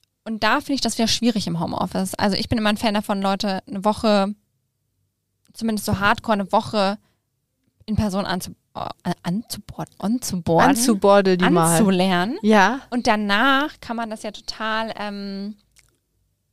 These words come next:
Speaker 1: auf Remote umlegen.
Speaker 2: Okay, Onboarding-Zeit finde ich aber so,
Speaker 1: Ja.
Speaker 2: ja, doch, doch, okay.
Speaker 1: Genau.
Speaker 2: Das ist, ja, okay,
Speaker 1: Mhm.
Speaker 2: sehe ich.
Speaker 1: Teambuilding finde ich auch schwierig, wenn's nur
Speaker 2: Mhm.
Speaker 1: remote ist.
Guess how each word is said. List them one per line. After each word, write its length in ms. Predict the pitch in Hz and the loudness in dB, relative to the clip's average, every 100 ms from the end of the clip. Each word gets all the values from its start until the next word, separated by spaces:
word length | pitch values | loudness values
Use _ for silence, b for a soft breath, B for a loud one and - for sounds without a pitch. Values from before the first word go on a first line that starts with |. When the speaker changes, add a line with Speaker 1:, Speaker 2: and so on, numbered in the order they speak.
| _ | _
Speaker 1:
auf 480 | 185 185 - - - _ | 0 0 -2 -14 -20 _
Remote 460 | 196 180 185 - 320 _ _ _ _ _ | 0 2 2 -2 -14 _ _ _ _ _
umlegen. 560 | 190 190 165 - - - | -20 -14 -8 -8 -6 0
Speaker 2:
Okay, 280 | 311 277 127 | 2 4 4
Onboarding-Zeit 840 | 269 269 247 240 262 269 285 285 | 4 6 6 6 2 -2 0 0
finde 220 | - 294 | 0 -2
ich 100 | 285 | 2
aber 200 | - 262 | 2 4
so, 80 | 247 | 4
Speaker 1:
Ja. 120 | 208 | 2
Speaker 2:
ja, 240 | 226 269 320 | 4 4 4
doch, 340 | 269 311 - - - | 4 2 0 -12 2
doch, 240 | 208 - | 2 2
okay. 340 | 196 226 185 | -4 0 2
Speaker 1:
Genau. 120 | 294 - b | 2 0 b
Speaker 2:
Das 180 | - - | -4 0
ist, 300 | 285 277 - - | 4 4 2 2
ja, 160 | 247 - - | 2 2 -4
okay, 240 | 240 185 | -4 -4
Speaker 1:
Mhm. 160 | 262 359 - | -4 -10 -14
Speaker 2:
sehe 180 | - 190 | -4 -4
ich. 140 | 170 - - | -4 -10 -8
Speaker 1:
Teambuilding 560 | - 220 185 175 185 | -2 0 0 -2 -6
finde 200 | 175 185 | -8 -12
ich 80 | 180 | -10
auch 140 | 180 - | -10 -10
schwierig, 500 | - 180 190 240 - | -6 -4 -2 -4 -6
wenn's 260 | 190 185 | -10 -6
nur 120 | 196 190 | -4 -2
Speaker 2:
Mhm. 60 | |
Speaker 1:
remote 380 | 190 180 180 294 | -2 -4 -4 -8
ist. 160 | 427 - | -10 -16